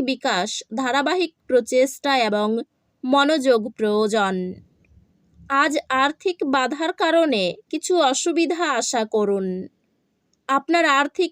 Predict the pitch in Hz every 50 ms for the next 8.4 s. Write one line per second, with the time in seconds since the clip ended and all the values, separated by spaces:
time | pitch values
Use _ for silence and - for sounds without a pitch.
0 | - 269 269 269 - - 311 311 311 269 311 294 302 311 294 285 269 269 269 277
1 | 302 285 - 311 294 285 285 285 285 277 262 254 254 247 240 220 214 220 220 220
2 | 220 233 240 - - _ _ _ _ _ _ _ _ - 294 294 254 262 302 330
3 | 339 349 269 311 262 254 269 285 311 302 302 330 330 320 320 294 247 214 196 185
4 | 175 - - 180 220 240 285 262 226 226 330 339 330 339 330 330 339 339 - -
5 | 277 254 220 208 269 269 247 247 254 - - 220 208 208 208 196 190 185 180 175
6 | 180 185 - - - - _ _ _ _ _ _ _ _ _ _ _ _ - _
7 | _ _ - 269 262 262 262 - 320 339 349 330 269 269 247 240 254 - - _
8 | 330 330 294 320 320 320 330